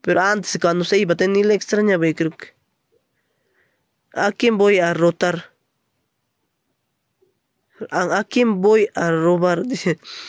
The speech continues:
pobrecito, si, ¿cómo hablas mal de él? ¿Qué cosa estoy hablando? Ah, seguidores, para eso me preguntan, yo no. O sea, yo estoy hablando mal de él.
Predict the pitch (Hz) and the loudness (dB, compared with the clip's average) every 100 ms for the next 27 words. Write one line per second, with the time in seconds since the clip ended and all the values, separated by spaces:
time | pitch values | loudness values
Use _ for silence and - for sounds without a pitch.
0 | - - - - 233 202 - 202 - 175 | -16 -16 -6 0 2 2 0 -2 -2 -2
1 | 175 170 208 208 185 165 165 180 170 156 | -2 0 0 2 2 2 0 0 0 0
2 | 165 - - - _ 370 - 453 240 233 | -2 -4 -12 -20 _ -2 0 0 2 2
3 | - 247 202 220 185 170 - 220 208 233 | 2 2 2 2 0 -2 -2 0 2 0
4 | - 254 320 220 220 - 226 254 226 180 | 0 0 0 0 0 0 2 2 2 0
5 | - 175 147 143 _ _ _ _ _ _ | 2 2 0 -4 _ _ _ _ _ _
6 | 190 202 269 330 302 254 285 262 247 277 | -6 0 0 0 0 0 2 4 4 2
7 | 240 254 320 208 156 | 2 2 2 0 -4